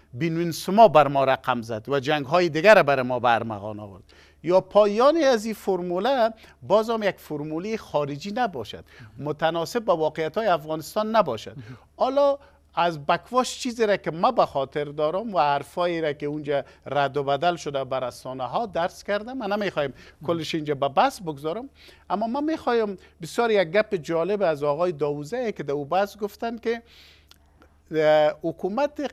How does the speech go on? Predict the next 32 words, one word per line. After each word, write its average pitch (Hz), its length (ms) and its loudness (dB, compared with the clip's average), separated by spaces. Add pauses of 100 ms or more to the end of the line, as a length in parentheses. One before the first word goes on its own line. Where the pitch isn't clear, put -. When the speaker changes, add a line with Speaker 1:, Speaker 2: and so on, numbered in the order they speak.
(120)
Speaker 1:
قبلی 214 400 -4 (100)
پیشتر 214 640 -6
با 156 280 -2
خود 220 200 -10 (100)
توده 151 680 2 (300)
یا 147 160 -2
بخش - 580 2
از 214 480 0 (360)
قدرتمندا 156 1160 2
یا 156 160 2
سران 180 460 0
تنظیما 127 580 -2
را 101 120 -2
داشت، 82 260 -18 (260)
حکومت 226 460 0
فعلی 214 320 -4
نداره. 151 500 4 (360)
طرف 196 320 4
مقابلی 196 640 2
که 214 100 4
از 170 180 2
رئیس 170 180 -2
جمهور 185 340 -6
نمایندگی 202 540 -2
میکرد 254 360 -6 (280)
گفت 156 160 -10
می‌شه 247 320 -6
که 180 280 -2 (320)
امو 208 340 4
هم 247 200 -4
شرکت 214 520 0
کنه. 110 260 -10